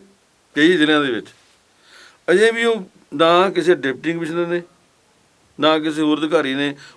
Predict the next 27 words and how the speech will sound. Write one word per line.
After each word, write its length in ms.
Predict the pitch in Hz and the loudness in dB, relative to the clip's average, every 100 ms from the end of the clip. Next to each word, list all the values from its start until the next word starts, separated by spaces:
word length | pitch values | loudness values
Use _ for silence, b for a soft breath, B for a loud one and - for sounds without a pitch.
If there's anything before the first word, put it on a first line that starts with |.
| - | -2
ਉਹ 80 | 170 | 2
ਲੈਟਰ 200 | 156 151 | 2 0
ਨੂੰ 140 | 175 | -4
ਤਬਦੀਲੀ 400 | 165 143 135 156 | -4 -4 -4 -2
ਨਹੀਂ 140 | 190 | -2
ਕੀਤੀ 260 | 175 151 156 | -6 -8 -8
ਵੀ 140 | 151 | -6
ਹੁਣ 200 | 165 139 | -8 -8
ਤੇ 120 | 131 147 | -10 -10
ਭਾਈ 180 | 139 | -10
ਕਰੋਨਾ 260 | 151 147 143 | -8 -8 -8
ਖਤਮ 240 | 135 123 | -8 -10
ਹੋਈ 100 | 127 | -8
ਨੂੰ 120 | 143 156 | -10 -10
ਦੋ 120 | 139 | -12
ਤਿੰਨ 160 | 135 | -14
ਸਾਲ 180 | 131 135 | -14 -14
ਹੋ 60 | 120 | -14
ਗਏ। 120 | - _ _ _ _ _ _ _ _ _ _ B B B B _ | -16 _ _ _ _ _ _ _ _ _ _ B B B B _
ਹੁਣ 180 | 156 170 | -2 0
ਤੇ 100 | 190 | 0
ਉਹ 80 | 190 | 2
ਲੋਕਾਂ 220 | 175 175 | 2 2
ਨੂੰ 80 | 160 | 0
ਸੱਦ 160 | 160 | -2
ਕੇ 120 | 160 175 | 0 0
ਲਿਆਓ। 280 | 165 190 | -2 -6